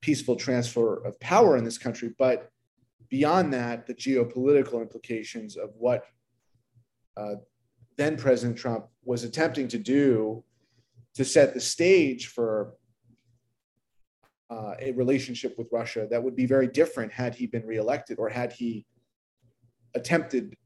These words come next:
more, even more forcefully to remain in office.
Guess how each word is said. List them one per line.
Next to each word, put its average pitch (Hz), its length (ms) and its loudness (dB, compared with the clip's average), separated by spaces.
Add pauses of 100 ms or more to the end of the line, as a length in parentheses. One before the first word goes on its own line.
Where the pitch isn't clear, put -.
(160)
more, 160 380 6
even 127 220 -2
more 190 200 8
forcefully 107 640 -2
to - 300 -8
remain 123 300 -2
in 113 80 -6
office. - 680 -10